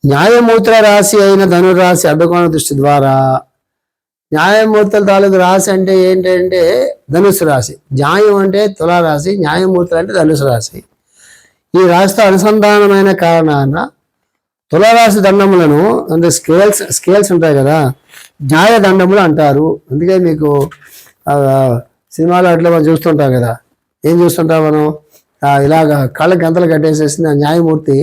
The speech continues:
ఈ తు-, ఈ తులారాశి ఇచ్చి-, అదే కదా, తులారాశి అంటే అదే కదా, దాన్ని అలా పట్టుకుని ఉంటుంది కదా. అంటే న్యాయాన్ని ఇలా మేము సరిగ్గా కొలుస్తామని చెప్పడం గురించి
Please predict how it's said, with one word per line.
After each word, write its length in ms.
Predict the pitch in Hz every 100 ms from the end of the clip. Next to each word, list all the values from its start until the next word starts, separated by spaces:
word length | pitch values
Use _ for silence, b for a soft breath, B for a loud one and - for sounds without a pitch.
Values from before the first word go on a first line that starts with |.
| 170 _ _ _ _
ఈ 100 | 139 135
తు-, 220 | 156 151
ఈ 20 | 147
తులారాశి 540 | 139 170 185 170 170 175
ఇచ్చి-, 260 | 160 147
అదే 140 | 160 202
కదా, 120 | 185
తులారాశి 360 | 131 160 185 185
అంటే 100 | 185
అదే 140 | 170 175
కదా, 200 | 139 131 123 b b b 151
దాన్ని 140 | 156
అలా 100 | 165
పట్టుకుని 340 | 156 147 151 175
ఉంటుంది 240 | 156 156
కదా. 160 | 139 139 131
అంటే 200 | 131 190 185
న్యాయాన్ని 480 | 143 143 170 175 160
ఇలా 160 | 156 160
మేము 220 | 151 135 - _ _ _
సరిగ్గా 340 | 143 160 165 165
కొలుస్తామని 560 | 143 151 147 156 147 139
చెప్పడం 280 | 131 139 131
గురించి 300 | 120 117